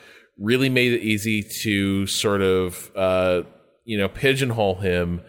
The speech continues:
as kind of a young asshole who was being given opportunities and forgiveness, uh, that other drivers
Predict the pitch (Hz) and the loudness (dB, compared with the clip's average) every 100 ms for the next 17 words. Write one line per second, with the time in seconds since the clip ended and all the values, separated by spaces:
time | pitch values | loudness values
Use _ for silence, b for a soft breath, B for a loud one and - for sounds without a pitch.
0 | B B B B - 101 101 98 98 - | B B B B -4 0 2 2 0 -4
1 | 113 110 110 107 101 98 90 87 - 95 | 0 0 0 0 2 2 0 -2 0 2
2 | 90 87 - 101 120 101 98 95 - 110 | 2 0 -4 -8 -2 0 0 0 -4 -2
3 | 101 98 92 98 98 87 92 101 - 98 | 0 0 -2 -2 -2 -2 -2 -4 -4 -4
4 | 92 95 90 73 90 92 85 90 87 90 | -2 -2 -2 -6 -8 -6 -4 -4 -2 -4
5 | 80 - - 85 85 85 87 90 87 85 | -4 -8 -8 -4 0 0 -2 -2 -2 -2
6 | 85 85 78 78 - | -2 -2 -2 -6 -8